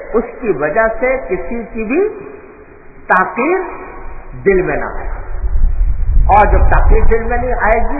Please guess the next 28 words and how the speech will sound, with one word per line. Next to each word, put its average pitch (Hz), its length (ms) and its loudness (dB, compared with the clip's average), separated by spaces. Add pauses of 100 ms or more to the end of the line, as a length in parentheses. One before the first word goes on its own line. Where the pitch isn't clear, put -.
تو 180 140 2 (1700)
اس - 140 -10
کا 170 80 2
نتیجہ 139 340 0
یہ 127 120 0
ہوگا 135 280 -2 (100)
کہ 156 180 -2
پھر 131 180 -4
زبان 127 340 0
پہ 196 180 0
بھی 240 80 -4
نہیں 262 160 -6
آئے 254 140 -4
گی۔ - 140 -12 (2000)
اگر 160 260 -2
دل 180 140 0
میں 277 180 2
نہیں 180 160 0
ہے 165 120 -2
تحقیر 151 360 -4 (360)
تو 165 100 -6
زبان 190 340 -2
پہ 262 100 -2
بھی 185 120 -6
نہیں 135 120 -10
آئے - 120 -14
گی، - 200 -18 (1400)
اور 185 260 6